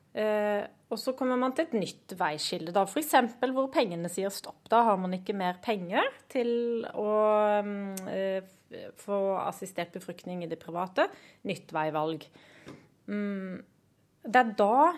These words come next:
jeg tenker at man begynner å liksom, «Hm, eh, hvilke andre muligheter har vi?» Og så er det sånn at det,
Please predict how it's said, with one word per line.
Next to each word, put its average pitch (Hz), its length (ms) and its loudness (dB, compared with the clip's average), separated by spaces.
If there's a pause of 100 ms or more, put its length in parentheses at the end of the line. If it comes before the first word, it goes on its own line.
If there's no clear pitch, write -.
(120)
jeg 240 220 2
tenker 190 440 -2
at 196 240 -4
man 226 200 0
begynner 190 360 -2
å 208 80 2
liksom, 202 480 0
«Hm, 294 340 0 (1080)
eh, 220 300 2
hvilke 208 380 -2
andre 202 480 -2
muligheter 180 720 -2 (140)
har 180 260 -4
vi?» 262 160 4 (1700)
Og 262 60 -6
så - 120 2
er 185 160 6
det 180 80 -2
sånn 277 240 0
at 294 80 -2
det, 254 200 2